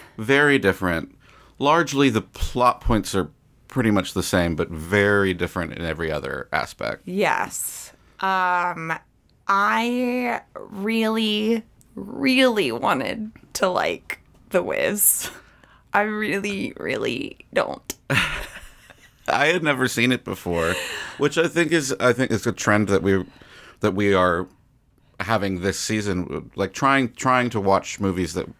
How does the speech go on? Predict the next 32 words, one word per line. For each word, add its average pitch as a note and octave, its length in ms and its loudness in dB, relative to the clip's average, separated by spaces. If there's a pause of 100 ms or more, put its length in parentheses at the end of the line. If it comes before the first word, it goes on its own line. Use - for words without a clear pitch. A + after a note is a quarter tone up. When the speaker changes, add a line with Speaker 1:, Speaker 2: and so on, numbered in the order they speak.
(140)
Speaker 1:
neither F#2 280 0
of E2+ 100 -2
us E2+ 180 -2
are E2 200 0
as E2 260 0
familiar E2+ 440 -2
with, A#1+ 400 -6
you D#2+ 120 -4
know? - 80 -2
Speaker 2:
Yeah. F3 320 2 (180)
It's - 100 -10
like G3 160 0
we G#3+ 140 2
thought G#3 340 2
we E3+ 140 0
were D#3+ 160 -2
musical D#3+ 500 -2
fans, D3+ 520 -2
and - 120 0
then F3 140 2
we E3+ 80 -2
saw E3 720 0
<laughs> - 40 -4
all G#3+ 140 0
the, - 380 -6 (100)
no, F3+ 220 2
just G#3 240 -4
kidding. D3 340 2 (640)
Um, G#3 340 2
I D4 200 0
had C4+ 260 0
seen F3+ 800 -2